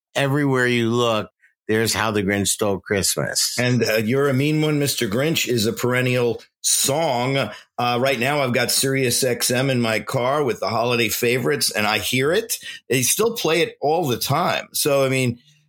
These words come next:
Speaker 2: uh, it's, and by the way, a lot of stuff from the, uh, from these classics, the Charlie Brown Christmas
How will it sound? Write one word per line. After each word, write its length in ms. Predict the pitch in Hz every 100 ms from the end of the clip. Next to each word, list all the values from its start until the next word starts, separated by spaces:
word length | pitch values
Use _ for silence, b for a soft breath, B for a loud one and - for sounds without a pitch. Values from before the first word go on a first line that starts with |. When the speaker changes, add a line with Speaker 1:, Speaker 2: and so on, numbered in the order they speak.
| _
Speaker 2:
uh, 300 | 131 131 123 104
it's, 260 | 127 -
and 120 | -
by 100 | 143
the 80 | 294
way, 60 | 254
a 40 |
lot 200 | 170 196
of 60 | -
stuff 320 | - 143 123
from 180 | 131 127
the, 260 | 123 120 113
uh, 160 | 110 - -
from 140 | - 131
these 180 | 131 120
classics, 580 | - 117 110 113 - -
the 200 | 120 110
Charlie 320 | - 147 151
Brown 240 | 151 147
Christmas 800 | - 165 175 247 190 - - -